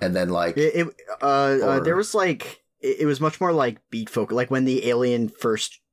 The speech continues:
Speaker 2: shows, like, shows up and gets up, there's, like, um,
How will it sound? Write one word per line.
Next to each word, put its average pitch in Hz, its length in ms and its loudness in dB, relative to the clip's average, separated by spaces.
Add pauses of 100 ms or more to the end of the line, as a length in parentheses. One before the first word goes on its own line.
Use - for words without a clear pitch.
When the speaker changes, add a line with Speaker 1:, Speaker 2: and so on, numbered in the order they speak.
Speaker 2:
shows, 113 540 0
like, 104 240 -2
shows 107 340 -2
up 95 180 -2
and 104 180 -4
gets 104 300 -4
up, - 280 -2
there's, 98 260 -2
like, 101 240 -2
um, 87 480 -2